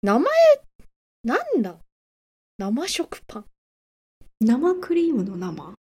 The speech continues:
Speaker 1: いや、多分、そうじゃないと思う。やっぱり、生の食パンなんだと思う。
Speaker 2: 焼かずに美味しく食べていただける生食パン。
Speaker 1: そうそうそうそう。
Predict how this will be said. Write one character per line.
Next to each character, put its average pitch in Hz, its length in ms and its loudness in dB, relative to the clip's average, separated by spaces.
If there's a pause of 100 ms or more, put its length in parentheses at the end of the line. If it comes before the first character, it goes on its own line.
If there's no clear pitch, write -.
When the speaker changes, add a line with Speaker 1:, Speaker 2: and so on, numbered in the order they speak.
(200)
Speaker 1:
い 220 40 0
や、 247 140 2
多 269 180 0
分、 240 360 -2 (400)
そ 302 220 -6
う 269 40 -6
じ 208 80 -6
ゃ 180 60 -6
な 190 120 -6
い 190 80 -8
と 180 100 -14
思 151 160 -18
う。 - 60 -20 (520)
や 185 100 -6
っ - 40 -20
ぱ 190 140 -8
り、 - 260 -16 (480)
生 208 520 -2
の 247 160 -2
食 - 300 -10
パ 175 140 -4
ン 170 80 -6
な 170 80 -10
ん 165 60 -16
だ - 100 -16
と - 120 -20
思 - 180 -20
う。 - 60 -20 (380)
Speaker 2:
焼 165 160 -12
か 240 140 -6
ず 247 120 -6
に 262 140 0
美 277 220 -2
味 240 80 -4
し - 120 -8
く 277 120 -8
食 277 160 -6
べ 240 120 2
て 233 140 -8
い 190 100 -4
た 233 160 -6
だ 233 160 -6
け 240 240 -6
る 330 160 0
生 190 320 -4
食 - 180 -12 (220)
パ - 80 -18
ン。 - 40 -20 (340)
Speaker 1:
そ 277 200 -6
う 240 40 -6
そ 220 200 -6
う 196 40 -6
そ 196 220 -10
う 180 40 -16
そ 170 200 -18
う。 175 60 -20